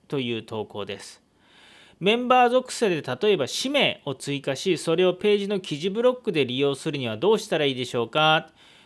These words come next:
「標準では記事ブロックでスニペッツという機能でページネームとユーザーネームを使えるようになっているかと思います。そこに、これに追加した属性を選択できるようといいですが、エイチティーエムエルソースに直接書いても良いので、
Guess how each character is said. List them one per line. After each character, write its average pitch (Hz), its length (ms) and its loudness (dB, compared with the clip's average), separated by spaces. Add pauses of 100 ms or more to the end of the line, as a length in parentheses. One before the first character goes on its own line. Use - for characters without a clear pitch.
(140)
「標 220 260 4
準 233 220 -2
で 247 80 4
は 233 180 4
記 175 140 -4
事 170 100 0
ブ 175 120 2
ロ 185 100 2
ッ 180 80 -8
ク - 100 -6
で 123 80 -2
ス 143 180 -12
ニ 160 160 -6
ペ 165 180 -2
ッ 160 140 -6
ツ 214 200 -2
と 208 120 -4
い 143 140 -2
う 127 60 -10
機 - 180 -8
能 131 220 -4
で 180 180 0
ペ 180 180 0
ー 165 40 -2
ジ 165 140 -6
ネ 170 160 -4
ー - 20 -4
ム 139 120 -6
と 123 100 -4
ユ 127 100 -2
ー 123 60 -8
ザ 131 100 -4
ー 131 60 -6
ネ 135 100 -6
ー 127 40 -8
ム 117 120 -8
を 101 60 -10
使 - 300 -8
え 123 80 -2
る 123 80 -6
よ 127 80 -6
う 120 40 -8
に 113 60 -10
な 110 120 -8
っ 110 40 -14
て - 120 -12
い 98 40 -8
る 92 60 -10
か 101 100 -12
と 98 120 -14
思 92 140 -14
い 101 40 -12
ま 123 200 -4
す。 - 140 -14
そ 131 120 -8
こ 156 140 -6
に、 165 80 -12
こ - 180 -6
れ 196 100 -2
に 269 360 -6 (420)
追 208 220 -2
加 208 160 0
し 202 60 -12
た 202 120 -2
属 175 240 -4
性 196 180 0
を 180 80 2
選 180 260 -6
択 175 220 -6
で 156 160 -6
き 165 100 -6
る 165 60 -2
よ 156 80 -2
う 135 40 -6
と 123 160 -4
い 127 40 -2
い - 20 -6
で 120 120 -6
す - 100 -18
が、 123 140 -4
エ 135 40 -6
イ - 20 -6
チ - 100 -20
テ 160 120 -8
ィ - 20 -4
ー - 20 -6
エ - 0 -
ム 147 100 -8
エ - 20 -8
ル 143 60 -8
ソ 156 140 -6
ー 147 40 -6
ス 135 100 -12
に 110 160 -10
直 117 160 -14
接 - 580 -16
書 151 120 -4
い 131 60 -6
て - 120 -16
も 110 180 -10
良 113 180 -6
い 107 60 -10
の 90 140 -12
で、 69 340 -12